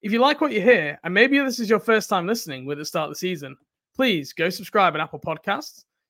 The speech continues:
You can leave us a five-star review. And also be aware, the All Hornets Podcast Network is affiliated with the Fans First Sports Podcast Group. Uh,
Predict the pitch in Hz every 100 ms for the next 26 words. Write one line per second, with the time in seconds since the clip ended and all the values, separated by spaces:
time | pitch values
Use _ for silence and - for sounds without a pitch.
0 | - 175 196 180 190 185 175 175 170 180
1 | - 170 175 160 - 214 _ _ _ _
2 | - 175 180 175 175 - _ - _ 214
3 | 233 185 160 156 208 170 165 220 196 220
4 | 170 - 196 175 - 190 190 160 - -
5 | 170 165 - 262 196 151 - 147 _ _
6 | 156 147 - 156 170 175 - 160 160 -
7 | 156 160 - 151 - 147 - 127 - _
8 | _ _ _ _ _ _ _ - 165 147